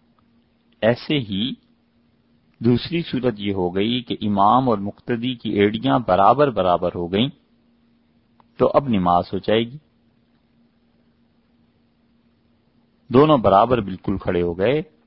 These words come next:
تو اگرچہ مقتدی کو پیچھے کھڑا ہونا چاہیے تھا، لیکن فرض کیجئے کہیں وہ جگہ کی تنگی ہے، کوئی ایسی صورت اور پیش آ جاتی ہے،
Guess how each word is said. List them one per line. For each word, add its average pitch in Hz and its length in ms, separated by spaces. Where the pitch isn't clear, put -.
تو - 100
اگرچہ 110 560
مقتدی 123 420
کو 120 120
پیچھے 117 400
کھڑا 110 260
ہونا 87 280
چاہیے 90 380
تھا، 123 220
لیکن 110 320
فرض 127 340
کیجئے 101 400
کہیں 113 260
وہ 92 120
جگہ 123 220
کی 98 60
تنگی 90 460
ہے، 117 80
کوئی 113 240
ایسی 107 260
صورت 110 340
اور 120 260
پیش 98 240
آ 92 100
جاتی 90 480
ہے، 156 60